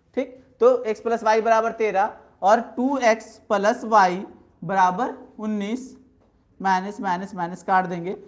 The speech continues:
minus एक्स बराबर माइनस सिक्स, यानी एक्स बराबर कितना आ गया, सिक्स, सोलह, नहीं, तेरह छः उन्नीस होगा ना?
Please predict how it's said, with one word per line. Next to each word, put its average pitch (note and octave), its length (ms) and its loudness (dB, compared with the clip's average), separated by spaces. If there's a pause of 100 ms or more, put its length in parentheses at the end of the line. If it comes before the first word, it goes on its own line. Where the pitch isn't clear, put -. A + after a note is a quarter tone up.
(240)
minus G3+ 380 2
एक्स A3 220 -8
बराबर G3 340 2
माइनस G3 480 -4 (400)
सिक्स, B3 280 -6 (320)
यानी G3 160 -2
एक्स G#3+ 180 -4
बराबर G#3+ 260 0
कितना G#3+ 260 -4
आ G#3+ 40 0
गया, A3+ 140 -2
सिक्स, - 220 -8 (1400)
सोलह, A3 340 -2
नहीं, G#3+ 160 -10
तेरह A3 220 -6
छः A#3+ 140 -10
उन्नीस B3+ 200 -8
होगा C4+ 160 -6
ना? A3+ 200 -8